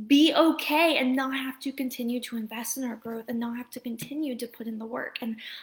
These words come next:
I wanna speak against that myth today. I wanna share with you guys the truth. Um, and part of that, I think, involves me being vulnerable about some of the ways that I haven't yet arrived and how I have learned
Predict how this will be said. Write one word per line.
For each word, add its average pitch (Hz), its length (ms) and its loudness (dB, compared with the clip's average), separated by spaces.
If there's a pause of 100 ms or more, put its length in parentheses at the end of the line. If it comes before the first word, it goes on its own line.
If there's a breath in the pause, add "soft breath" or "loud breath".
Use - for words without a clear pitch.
(120)
I 240 60 0
wanna 302 260 0
speak 262 300 -2
against 254 320 -2
that - 160 -6
myth 233 140 -6
today. 233 360 -6
I 233 60 -4
wanna 277 360 -2
share 262 440 -2
with 262 180 -4
you 233 80 -6
guys 233 300 -6
the 233 100 -8
truth. - 480 -4 (720 loud breath)
Um, 240 400 2
and 247 380 2
part 294 260 -4
of 494 120 0
that, 240 200 2
I 240 60 0
think, 240 340 -2
involves 240 480 -2
me 240 220 -2
being 269 240 0
vulnerable 262 560 -6
about 240 440 -4
some 262 200 -4
of 311 40 0
the 330 80 0
ways 294 280 0
that - 180 -2
I 285 440 -4 (120)
haven't - 400 -10
yet - 280 -10 (100)
arrived - 580 -8 (340 loud breath)
and 240 120 -2
how 254 360 0
I 262 560 2
have 233 160 -6
learned 240 460 -2